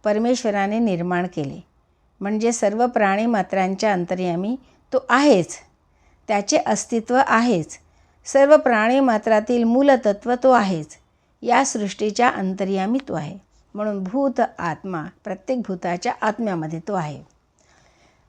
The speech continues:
भूता-, भूतभावनः, नववा शब्द, नववे नाम आहे भूतभावनः. या सृष्टीतील सर्व घटक निर्मि-, निर्माण करणारा तर हा परमेश्वर आहेच, पण त्याशिवाय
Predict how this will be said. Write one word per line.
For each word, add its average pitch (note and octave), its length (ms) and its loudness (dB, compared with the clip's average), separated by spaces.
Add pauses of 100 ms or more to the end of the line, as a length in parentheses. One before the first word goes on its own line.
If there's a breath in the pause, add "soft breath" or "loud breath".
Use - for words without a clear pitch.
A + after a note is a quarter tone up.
भूता-, A#3 500 2
भूतभावनः, G3 960 2 (340 soft breath)
नववा F#3 340 -4
शब्द, E3 280 -6
नववे G3 420 -2
नाम E3+ 280 0
आहे G#3 180 -4 (180)
भूतभावनः. F#3 760 -2 (880 soft breath)
या C4 220 6
सृष्टीतील C4+ 600 2
सर्व C4 400 2
घटक A3+ 340 0 (100)
निर्मि-, G#3+ 560 -2
निर्माण A3+ 440 2
करणारा F3 520 -2 (560 soft breath)
तर B3 140 6
हा C4 120 4
परमेश्वर A3 600 0 (100)
आहेच, A3 420 2 (340 soft breath)
पण B3+ 140 -2 (120)
त्याशिवाय B3 640 0